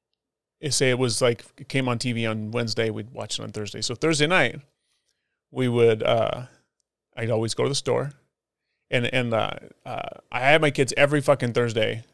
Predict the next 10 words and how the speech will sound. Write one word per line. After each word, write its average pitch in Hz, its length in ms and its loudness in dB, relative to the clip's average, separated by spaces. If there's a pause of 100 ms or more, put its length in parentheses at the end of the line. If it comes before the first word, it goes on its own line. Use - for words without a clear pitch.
because, 120 480 2
um, 113 520 -2 (580)
it 135 80 -6
was, 123 120 -2
this 123 180 0
was 123 100 -2
after 131 200 4
my 143 100 2
divorce. 113 420 -2 (640)
Um, 117 460 -2